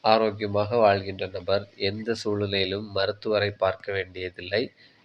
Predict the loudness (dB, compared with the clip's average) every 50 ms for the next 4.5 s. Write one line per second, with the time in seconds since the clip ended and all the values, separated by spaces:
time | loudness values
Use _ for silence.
0 | _ _ _ 2 4 4 4 4 4 4 4 4 0 -2 -2 0 0 2 0 0
1 | 0 0 -2 -2 -2 -4 -6 -4 -2 -4 -4 -4 -6 -6 -4 -2 0 0 -2 -2
2 | -4 -6 -8 -10 -12 -10 -10 -10 -8 -8 -10 -6 -8 -8 -6 -2 -2 2 2 2
3 | 4 2 0 -2 -2 -2 -4 -2 -4 -6 -6 -4 -4 -4 -4 -8 -12 -14 -10 -10
4 | -8 -6 -6 -8 -8 -8 _ -20 -20 -20